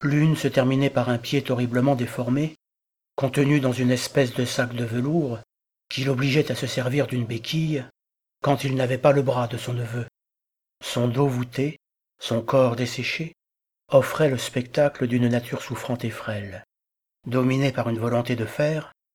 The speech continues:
et par un chaste esprit religieux qui l'avait conservé. Ce prêtre espagnol,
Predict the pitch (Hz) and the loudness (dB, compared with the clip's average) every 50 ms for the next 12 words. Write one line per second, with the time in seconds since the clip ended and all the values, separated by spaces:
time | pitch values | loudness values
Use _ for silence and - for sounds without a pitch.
0 | _ _ _ _ _ _ - 147 143 - 151 131 120 127 131 - - 175 156 - | _ _ _ _ _ _ -6 -6 -2 0 0 2 2 0 -2 0 0 0 0 0
1 | - - 147 - - - - 151 135 127 139 131 127 123 120 120 117 123 127 123 | -2 -4 -4 -4 -4 -6 -6 -4 -2 0 0 0 0 -2 -2 -2 -2 0 0 0
2 | 127 - - _ _ _ _ _ _ _ _ _ _ _ - - 139 143 135 147 | -2 -4 -10 _ _ _ _ _ _ _ _ _ _ _ -6 -2 -2 2 4 4
3 | 143 135 131 123 117 110 117 - - 123 110 117 117 107 - - _ _ _ _ | 4 4 2 -2 -2 -4 -6 -4 -4 -6 -6 -4 -8 -8 -10 -12 _ _ _ _
4 | _ _ _ _ _ _ _ _ _ _ _ - - - 127 117 - - 156 170 | _ _ _ _ _ _ _ _ _ _ _ -14 -6 -6 -6 -4 -2 0 0 0
5 | - - 135 - - - 123 120 123 139 156 170 175 170 139 - - | 0 -4 -8 -6 -4 -6 -4 -4 -2 -2 -2 -2 -2 -2 -6 -8 -14